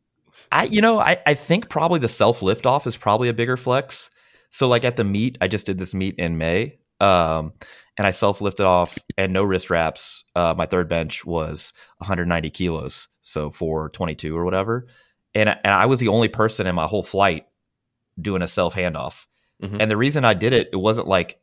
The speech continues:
Speaker 1: I prefer a self liftoff. I just got used to doing it, and that was part of my setup. I, do I think that having a liftoff all the time from the same person, like, a great, would be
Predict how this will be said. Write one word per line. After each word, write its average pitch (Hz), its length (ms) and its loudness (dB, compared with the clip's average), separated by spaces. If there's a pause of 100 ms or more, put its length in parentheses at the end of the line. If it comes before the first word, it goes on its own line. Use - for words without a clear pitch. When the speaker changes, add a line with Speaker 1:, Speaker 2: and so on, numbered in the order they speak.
(120)
Speaker 1:
I 92 100 4
prefer 90 800 0
a 87 60 -6
self 85 260 -4
liftoff. 80 460 -4
I 92 60 0
just 90 200 -6
got 87 180 0
used 90 220 -6
to 90 80 -6
doing 87 320 -4
it, 107 200 -4
and 85 120 -6
that 71 100 -4
was 80 120 -6
part 82 200 -6
of 80 80 -4
my 78 120 -6
setup. 80 440 -4
I, 85 160 -8 (360)
do 98 160 2
I 95 80 6
think 92 340 -2
that 82 300 0
having 82 260 -4
a - 20 -4
liftoff 85 440 -2
all 82 160 -2
the 80 80 -8
time 82 240 -4
from 87 100 -8
the 82 80 -6
same 85 240 -8
person, 80 500 -8
like, - 140 -10
a 80 60 -12
great, 80 280 -10
would 82 140 -6
be 78 180 -10